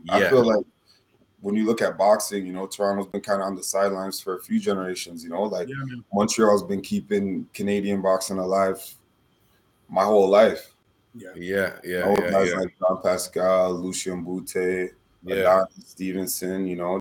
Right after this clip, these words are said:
Speaker 2: Yeah.
Speaker 1: David Lemieux, who's about to fight next week against my,
Speaker 2: Mm-hmm.
Speaker 1: my, my friend there.
Speaker 3: Right.
Speaker 1: Um, yeah, so, you know,
Speaker 2: That'll
Speaker 1: Toronto
Speaker 2: be a big draw in Toronto, I think. That'll be a big draw in Toronto.
Speaker 1: Me too, me too, but better yet, but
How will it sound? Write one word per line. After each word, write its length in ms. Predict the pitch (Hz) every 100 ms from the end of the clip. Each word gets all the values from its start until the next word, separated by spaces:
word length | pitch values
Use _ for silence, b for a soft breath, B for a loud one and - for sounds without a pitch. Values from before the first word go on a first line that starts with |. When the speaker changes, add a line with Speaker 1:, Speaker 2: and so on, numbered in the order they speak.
| 95
Speaker 2:
Yeah. 120 | 92
Speaker 1:
David 180 | 90 87
Lemieux, 540 | 90 92 95 95 123 123
who's 140 | 92
about 240 | 82 87 90
to 100 | 85
fight 280 | - 90 87
next 260 | 90 -
week 240 | 85 85 -
against 340 | - 87 -
my, 100 | 87 82
Speaker 2:
Mm-hmm. 140 | -
Speaker 1:
my, 80 | 82
my 280 | 80 - -
friend 300 | - 87 85
there. 200 | 82 90 - _ _ _ _ 113
Speaker 3:
Right. 460 | 101 95 - - 87
Speaker 1:
Um, 460 | 87 85 85 82 _ _ _ _ _ _ _ _ _ _ _ -
yeah, 640 | 101 107 104 131 117 90
so, 640 | - 95 92 90 85 - _ _ _
you 100 | -
know, 100 | 92
Speaker 2:
That'll 260 | 92 113 123
Speaker 1:
Toronto 160 | 101 107
Speaker 2:
be 40 |
a 40 | 104
big 100 | 101
draw 180 | 90 107
in 80 | 95
Toronto, 480 | 95 95 92 85 76
I 140 | 82
think. 380 | 82 90 76 -
That'll 200 | 87 95
be 160 | 87 82
a 60 |
big 340 | 80 92 87 73
draw 220 | 85 80
in 80 | 73
Toronto. 480 | 87 80 78 73 -
Speaker 1:
Me 220 | 101 127
too, 300 | 123 147 151
me 220 | 101 113
too, 260 | 117 147 131
but 280 | 87 95 -
better 260 | 107 117 110
yet, 540 | 107 117 98 - -
but 200 | 101 -